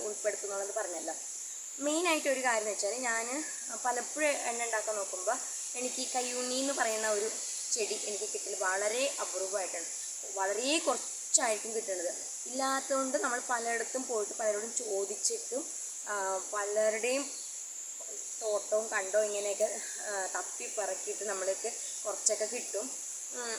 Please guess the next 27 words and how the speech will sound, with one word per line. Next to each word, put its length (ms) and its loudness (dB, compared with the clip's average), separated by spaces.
അപ്പോൾ 400 0
അതൊക്കെയാണ് 380 2
ഞങ്ങൾ 280 0
ഉപയോഗിച്ചുകൊണ്ടായിരുന്നത് 840 0
കേട്ടോ. 180 -2
പക്ഷേ 260 2
ഇത്തവണ 260 4
നമ്മൾ 280 4
വന്ന 280 2
ഒരു 140 4
ഏരിയ, 240 2
നമ്മളുള്ള 360 2
സ്ഥലത്ത് 400 -2
ഇവിടെ 260 -4
നിറച്ചും 680 -2
കയ്യുണ്ണിയാണ്. 380 0
എന്നെ 140 0
അതിശയിപ്പിച്ചത് 640 2
ഞാൻ 260 2
ഇവിടെ 200 0
നോക്കുമ്പോൾ 420 2
ടെറസിൻ്റെ 440 4
മുകളിലും 480 2
കയ്യുണ്ണി, 440 2
ചുറ്റുവട്ടം 480 -4
പറമ്പിലെല്ലാം 760 -2
നിറച്ചുണ്ട്. 840 4